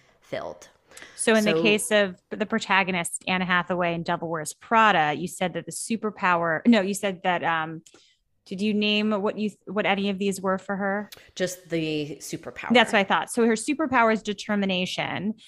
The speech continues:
Speaker 2: um, but her inner need is what? How is that different?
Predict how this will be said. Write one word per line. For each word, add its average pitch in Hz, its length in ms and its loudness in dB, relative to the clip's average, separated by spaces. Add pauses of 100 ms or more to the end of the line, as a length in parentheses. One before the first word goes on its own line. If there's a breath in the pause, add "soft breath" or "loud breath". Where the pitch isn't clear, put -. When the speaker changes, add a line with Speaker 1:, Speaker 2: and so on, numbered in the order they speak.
(200 loud breath)
Speaker 2:
um, 202 200 4
but 220 140 4
her 214 240 2
inner 240 260 6
need 220 240 4
is 185 180 0
what? - 600 -8 (120)
How 190 180 4
is 190 100 2
that 190 180 0
different? - 380 -10